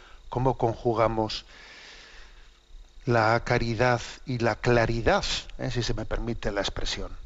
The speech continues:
¿Cómo se conjugan ambas cosas? ¿Cómo se conjuga un testimonio claro de que creemos en una verdad moral, eh? Y al mismo tiempo sa-, sabemos que el Señor tiene la paciencia y el cariño, pues, con las personas, oye,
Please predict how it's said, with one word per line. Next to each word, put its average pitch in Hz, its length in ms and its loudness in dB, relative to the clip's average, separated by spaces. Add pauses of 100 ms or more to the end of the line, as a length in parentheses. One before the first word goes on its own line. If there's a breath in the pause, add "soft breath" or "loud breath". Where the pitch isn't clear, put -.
(400)
¿Cómo 110 160 -4
se 156 100 2
conjugan 123 500 2
ambas 104 300 0
cosas? - 340 -6
¿Cómo 131 160 -2
se 131 140 2
conjuga 127 500 0 (520 loud breath)
un 127 340 0 (920)
testimonio 123 580 4
claro 123 300 4
de 120 120 4
que 117 140 0
creemos 127 520 2
en 120 80 2
una 120 220 4
verdad 110 460 2
moral, 110 520 2 (400)
eh? 156 160 -4 (1080 loud breath)
Y 131 120 4
al 117 140 4
mismo 120 260 2
tiempo 120 480 2 (400)
sa-, - 300 0
sabemos 113 420 2
que - 120 2
el 107 100 2
Señor 110 420 2 (100)
tiene 117 340 4
la 110 160 4
paciencia 117 540 0
y 113 60 2
el 110 100 0
cariño, 107 440 0
pues, - 160 -4
con 110 120 0
las 104 120 2
personas, 110 580 0
oye, 110 320 -2